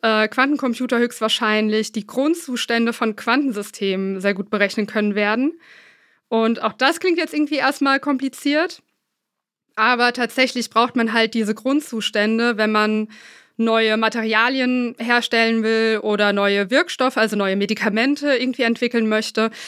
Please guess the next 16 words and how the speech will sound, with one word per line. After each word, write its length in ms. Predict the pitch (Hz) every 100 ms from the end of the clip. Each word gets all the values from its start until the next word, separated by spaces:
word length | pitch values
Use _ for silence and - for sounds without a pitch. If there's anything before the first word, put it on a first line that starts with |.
| - -
Das 140 | 226
sind 120 | 262
gerade 340 | 226 220 240 233
solche 380 | 226 254 262 -
Aufgaben, 920 | 214 233 226 208 214 220 220 214 208
die 80 |
man 120 | 214 208
da 60 |
lösen 400 | 220 226 226 208
muss, 220 | 190 196
also 180 | 214 202
eben 180 | 202 208
Grundzustände 640 | 208 233 233 220 220 214
von 140 | 208 214
Quantensystemen 680 | 208 208 202 208 - 196 190
berechnen. 560 | 190 190 - 185 185